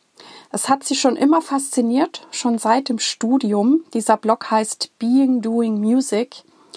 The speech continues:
Und da ich ja aus eigener Erfahrung weiß, aber auch von meinen Musikerkollegen und Kolleginnen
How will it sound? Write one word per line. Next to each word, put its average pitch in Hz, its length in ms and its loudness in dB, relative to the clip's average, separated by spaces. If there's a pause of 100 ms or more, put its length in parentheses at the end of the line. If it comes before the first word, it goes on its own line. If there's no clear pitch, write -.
(640)
Und 247 420 0
da 240 200 2
ich - 480 -8
ja 220 240 2
aus 214 160 0
eigener 330 380 2
Erfahrung 226 580 0
weiß, 214 320 0
aber 226 200 -2
auch - 100 -2
von 220 220 -4
meinen 208 340 0
Musikerkollegen 214 880 -2
und 208 120 -10
Kolleginnen 208 800 -4